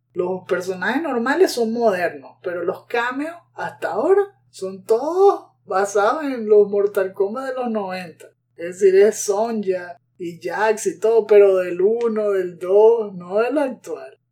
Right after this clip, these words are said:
Ese, ese contraste es aún, aún más claro y, y más llamativo.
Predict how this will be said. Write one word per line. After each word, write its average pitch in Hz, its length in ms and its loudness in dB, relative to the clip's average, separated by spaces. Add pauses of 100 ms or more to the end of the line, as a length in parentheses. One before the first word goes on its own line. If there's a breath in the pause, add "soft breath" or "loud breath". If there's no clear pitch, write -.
Ese, 180 300 2
ese 208 220 -4
contraste 185 560 -2
es 190 60 0
aún, 196 460 -4
aún 180 360 -14
más 196 280 -6
claro 147 400 -10 (120)
y, 151 540 -16
y 170 120 -16
más 180 220 -6
llamativo. 175 640 -2